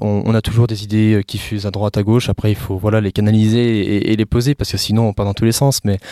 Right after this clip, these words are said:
oui, oui, il y a quelques projets, euh, soit dans le monde du sport ou peut-être pas dans le monde du sport, mais en tout cas, oui, il y a quelques projets, euh, à l'avenir. Euh, rien n'est perdu, on est jeune. Enfin, voilà, moi, j'ai vingt-quatre ans. Euh, mon frère Joris en a, euh, vingt et un. Euh, lui, il est déjà auto-entrepreneur en graphisme, infographie. Euh,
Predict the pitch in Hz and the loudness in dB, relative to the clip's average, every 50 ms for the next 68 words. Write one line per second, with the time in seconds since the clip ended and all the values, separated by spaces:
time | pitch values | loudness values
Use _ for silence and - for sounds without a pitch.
0 | - - - - - 117 120 123 113 101 - - - - 104 - - 110 104 110 | -16 -16 -8 0 2 4 4 4 4 2 0 -2 -6 -6 -8 -2 -2 0 2 2
1 | 110 110 110 104 98 98 98 98 104 - - 120 110 107 - 123 117 110 113 113 | 2 4 4 2 2 0 -2 -2 -4 -4 -2 -2 -2 -2 0 0 2 2 4 4
2 | 113 117 113 110 113 - - 123 127 127 131 117 110 110 107 101 - 117 - 110 | 4 2 2 2 0 0 2 2 4 4 2 0 -4 -8 -10 -8 -8 -6 -6 -4
3 | - 110 - 123 117 117 113 117 117 117 113 117 - - 131 131 127 123 110 104 | -4 -2 0 0 2 2 2 2 2 2 0 -2 -2 0 2 2 2 2 0 -2
4 | - - - - 120 107 104 101 95 - 95 - - 98 - - 98 101 104 104 | -2 -2 -2 0 0 2 0 0 0 -2 -4 -6 -6 -8 -4 -2 0 0 2 0
5 | 101 95 95 98 107 - - 104 104 98 - 117 120 120 107 - - - - - | 0 0 -2 -2 -2 -2 0 -2 -2 0 0 0 0 0 -2 -6 -18 -20 -20 -20
6 | - - - 104 101 98 98 101 107 110 110 107 - 110 104 104 107 123 147 143 | -14 -6 -2 0 0 2 2 2 2 2 2 2 2 2 0 2 2 2 4 4
7 | 135 120 107 107 101 101 123 131 135 131 - - 98 101 107 98 98 101 107 101 | 4 4 2 0 0 2 2 0 0 0 -4 -6 -4 0 0 0 2 0 0 0
8 | 101 101 95 - 101 - - 135 135 - - - - - - _ - 101 95 95 | 0 -2 0 -2 -2 0 0 -2 -2 -4 -12 -20 -20 -20 -20 _ -10 -8 -6 -4
9 | 95 98 107 101 - 113 110 107 107 110 113 - - 98 95 95 95 92 95 98 | -2 -2 -4 -2 0 -2 0 0 0 0 0 0 0 0 0 0 0 0 -2 -2
10 | 101 101 98 98 98 95 95 98 104 - 104 - - 113 143 151 - - - - | -4 -4 -6 -6 -6 -6 -6 -6 -4 -6 -6 -2 0 0 0 0 -2 -8 -20 -20
11 | - - - - 98 95 95 104 104 - - 110 110 101 107 120 131 127 110 110 | -20 -14 -8 -4 -2 -2 0 -2 -2 -4 -4 -4 -2 0 2 2 2 2 2 0
12 | 101 107 110 110 110 113 - - - 107 104 - - - _ - 110 107 110 113 | -2 0 -2 0 -2 -2 -2 -2 -2 -2 -2 -4 -8 -14 _ -6 -2 0 2 2
13 | 113 110 98 98 95 95 101 107 101 - 110 - - 101 95 - 101 98 98 - | 2 2 2 0 -2 0 -2 -4 -2 -2 -6 -4 -4 -6 -4 -2 -2 -2 0 0
14 | 139 156 160 - - - - - - 98 92 - | -2 -2 -2 -6 -12 -20 -20 -8 -4 -4 -4 -2